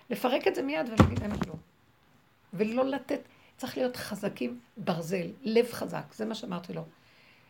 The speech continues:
ואני ראיתי שהמוח יורד, אז הוא מראה לי, "הכל זה הוא." המוח הזה לא נותן לראות את זה, זה כמו משקפי הזוועה, מש-, משוגעים.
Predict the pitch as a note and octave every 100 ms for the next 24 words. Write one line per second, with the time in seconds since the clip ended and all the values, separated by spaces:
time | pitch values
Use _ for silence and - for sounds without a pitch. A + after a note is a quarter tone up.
0 | _ _ - F#3 F#3 F#3+ G#3 A#3+ A3+ -
1 | F#3 G#3 - B3+ - G3+ G3 A3+ D4 -
2 | F#3+ F#3 G3 G3 F3+ F#3 B3 G3 - F#3+
3 | F#3+ A#3+ D4+ G3+ - _ _ _ _ _
4 | _ _ - F3+ A3 C4 B3 G#3 E3 F3
5 | F3+ G#3+ A3+ B3 D4+ F4+ A3 E3 F#3 -
6 | - - - F#3 G#3 B3+ A#3 - - -
7 | F#3+ F3+ F#3+ F#3+ A#3+ G#3+ - C4+ - -
8 | - - - A#3+ F#3 C4+